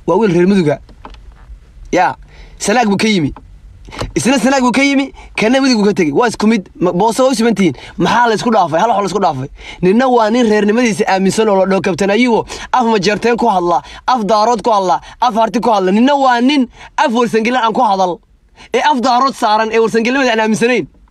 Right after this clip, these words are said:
Ee qofkii warsangeli soo caayay aan u jawaabin. Kaysan Kintil ba ka dhaansaday. Uma jawaabayo. Darwiish Hawd ba ka dhaansaday.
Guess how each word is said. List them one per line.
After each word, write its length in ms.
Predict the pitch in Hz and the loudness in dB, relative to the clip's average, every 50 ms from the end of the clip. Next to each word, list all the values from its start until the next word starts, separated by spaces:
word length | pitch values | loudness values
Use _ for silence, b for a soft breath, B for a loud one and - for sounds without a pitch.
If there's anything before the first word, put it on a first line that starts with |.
| - - - B B B B B B - | -20 -20 -20 B B B B B B -4
Ee 100 | 226 240 | -2 0
qofkii 260 | - 311 294 214 247 | 0 0 0 2 2
warsangeli 360 | 247 233 190 226 240 294 269 | 2 2 2 2 2 2 2
soo 100 | 185 254 262 | 2 2 2
caayay 200 | 247 247 240 233 240 | 2 2 2 2 2
aan 60 | 277 | 0
u 40 | 254 | 0
jawaabin. 460 | 185 226 202 190 180 165 170 170 143 - - B B B B B | 0 0 0 0 0 0 -2 -4 -4 -6 -16 B B B B B
Kaysan 300 | - 226 247 - 254 240 | -2 0 0 0 0 0
Kintil 240 | 277 311 254 269 | 0 0 0 0
ba 60 | 240 233 | 0 0
ka 100 | 247 240 | 0 0
dhaansaday. 400 | 226 190 - - 175 190 185 - - - - - - - - - _ - - - - | 0 -2 -2 -2 -2 -2 -2 -4 -8 -20 -20 -20 -20 -20 -20 -20 _ -20 -12 -4 0
Uma 160 | 190 233 269 240 | 0 2 2 2
jawaabayo. 500 | 190 220 208 208 208 190 175 156 147 139 - _ - - - B B B B | 2 2 2 2 2 2 2 0 0 -2 -4 _ -20 -20 -20 B B B B
Darwiish 300 | 156 220 247 311 320 254 240 | -2 0 2 2 2 2 2
Hawd 100 | 269 240 | 0 0
ba 80 | 240 | 0
ka 80 | - 269 | -2 0
dhaansaday. 460 | 254 233 202 151 185 185 190 185 180 | -2 -2 -2 -2 -2 0 0 -2 -2